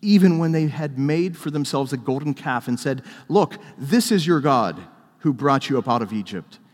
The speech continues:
and had committed great blasphemies. You in your great mercy did not forsake them in the wilderness." That is an amazing, merciful God.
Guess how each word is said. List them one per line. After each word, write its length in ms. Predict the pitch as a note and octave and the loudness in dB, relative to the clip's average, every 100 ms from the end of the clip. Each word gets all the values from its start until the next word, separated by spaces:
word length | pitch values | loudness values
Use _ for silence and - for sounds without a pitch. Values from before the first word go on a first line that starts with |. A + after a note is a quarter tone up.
| _ | _
and 140 | C#3 D#3+ | 0 2
had 140 | D#3 | 2
committed 360 | D#3 D#3+ D3+ B2 | 0 0 -2 -4
great 380 | B2+ D#3 - | -2 -2 -2
blasphemies. 920 | C3 C3+ C3+ - B2+ G#2+ F2 - - - _ _ _ _ _ _ | -4 -2 -2 -6 -4 -4 -4 -10 -18 -20 _ _ _ _ _ _
You 280 | B2+ E3 F#3 | -2 0 0
in 120 | D3+ | 0
your 120 | D3 | 0
great 280 | A#2 C#3 C#3+ | 0 0 0
mercy 380 | C#3 C3 - C3 B2 | -2 -4 -4 -8 -6
did 180 | F#3+ F3 | 0 2
not 200 | D3 C#3+ | 2 -4
forsake 460 | - A#2 - A#2 - | -6 -8 -6 -6 -6
them 240 | G#2+ G2+ - | -4 -4 -4
in 100 | A2 | -4
the 80 | |
wilderness." 640 | G2+ G2 F#2 F#2+ F#2+ - - _ _ _ _ _ _ _ _ _ _ _ _ _ _ _ _ _ _ _ _ _ | -4 -8 -10 -12 -12 -16 -20 _ _ _ _ _ _ _ _ _ _ _ _ _ _ _ _ _ _ _ _ _
That 140 | C3+ C#3 | -4 -4
is 300 | A2+ - - - | -4 -8 -14 -8
an 260 | A2+ G#2+ - | -6 -6 -8
amazing, 880 | G#2+ G#2 B2+ D3+ B2 F#2 D2+ D2+ - _ _ _ _ _ _ _ - | -6 -4 0 -2 -2 -8 -14 -18 -20 _ _ _ _ _ _ _ -12
merciful 640 | A2+ A#2+ C#3+ - G#2 F#2+ E2+ | -4 -2 -2 -6 -10 -12 -10
God. 400 | G2 F2+ F2 | -10 -10 -14